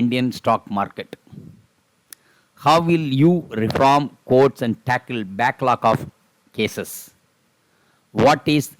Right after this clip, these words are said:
Vivad Se Vishwas? Whose scheme? What are futures options? Are they tradable? How many companies are listed in the stock market?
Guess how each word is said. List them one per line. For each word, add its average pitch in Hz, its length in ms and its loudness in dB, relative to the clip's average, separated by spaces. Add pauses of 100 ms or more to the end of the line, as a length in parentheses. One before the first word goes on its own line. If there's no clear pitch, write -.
Vivad 113 400 0
Se 113 420 -4
Vishwas? 104 600 -4 (480)
Whose 123 420 0 (120)
scheme? 95 480 -12 (1200)
What 151 240 2
are 175 200 4
futures 151 800 2 (340)
options? 135 580 -2 (300)
Are 113 300 2
they 120 200 -4 (300)
tradable? 98 460 -2 (1400)
How 165 120 6
many 175 320 0
companies 139 720 0
are 123 160 2 (120)
listed 120 380 -4
in 113 80 -4
the 120 80 -6
stock 107 380 -6
market? 98 500 -6